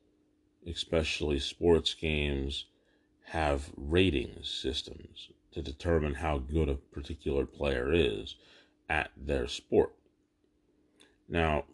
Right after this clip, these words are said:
plenty of the R P Gs, role-playing games also have rating systems, but I'm not gonna get into any of those because,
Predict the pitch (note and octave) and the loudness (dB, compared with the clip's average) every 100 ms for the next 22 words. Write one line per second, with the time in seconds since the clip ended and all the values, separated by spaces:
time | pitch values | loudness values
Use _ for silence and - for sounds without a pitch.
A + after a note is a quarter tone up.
0 | _ _ _ - G#2 F#2 F2 D#2+ D2 D2+ | _ _ _ 2 4 6 6 6 4 2
1 | - E2 D#2 D#2 D2 D2+ D2+ D2 C2 - | 4 2 2 -2 0 2 2 2 -2 -6
2 | _ - D#2 D2+ C#2+ D#2 C#2+ C2+ C#2 C2+ | _ -4 0 0 0 -4 -4 -4 -4 -4
3 | C2 C2+ - E2 F#2 E2+ D#2+ C#2+ C#2+ C#2 | -4 -6 -6 -2 0 0 0 0 -2 -2
4 | D2 C#2 C2+ C2 C#2 C2 - C2+ C#2 D2 | -2 0 -2 -4 -4 -6 -6 -8 -6 -4
5 | C#2+ - - - _ _ - F2 F2 E2 | -4 -6 -20 -20 _ _ -4 0 2 2
6 | E2 D2+ D2 D2+ C#2+ C#2 C2+ D2 C#2 C2 | 0 0 0 0 0 -2 -2 -2 -2 0
7 | D#2+ D2 C2+ C2 - C#2 D2 C2+ C2 D2 | 0 2 0 -4 -8 -6 -4 -2 -4 -8